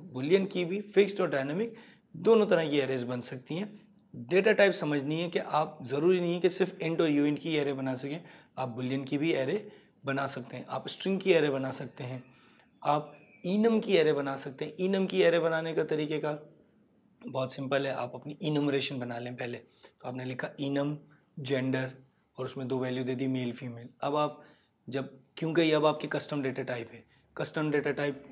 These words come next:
बनाने के लिए जिस तरह int की array बनाते हैं तो आप लिखते हैं int स्क्वायर ब्रैकेट वेरिएबल का नाम। इसी तरीके से आप अपनी enum की array बनाने जा रहे हैं तो आपकी enum का नाम है जेंडर, तो आप लिखेंगे जेंडर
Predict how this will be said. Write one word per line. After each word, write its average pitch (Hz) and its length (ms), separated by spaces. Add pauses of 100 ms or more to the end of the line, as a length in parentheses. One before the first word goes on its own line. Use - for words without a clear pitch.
(140)
बनाने 127 320
के 135 60
लिए 131 120
जिस 123 220
तरह 143 320
int 196 140
की 190 160
array 147 180
बनाते 143 300
हैं 135 60
तो 147 60
आप 139 100
लिखते 135 200
हैं 156 200
int 160 160 (140)
स्क्वायर 139 360
ब्रैकेट 139 460 (340)
वेरिएबल 131 360
का 131 140
नाम। 131 200 (360)
इसी 151 200
तरीके 139 360
से 143 100
आप 135 100
अपनी 139 320
enum 175 280
की 160 60
array 156 160
बनाने 143 320
जा 135 140
रहे 135 100
हैं 135 80
तो 135 60
आपकी 131 320
enum 139 220
का 143 80
नाम 135 240
है 135 80
जेंडर, 127 320
तो 127 160
आप 127 100
लिखेंगे 123 260
जेंडर 123 380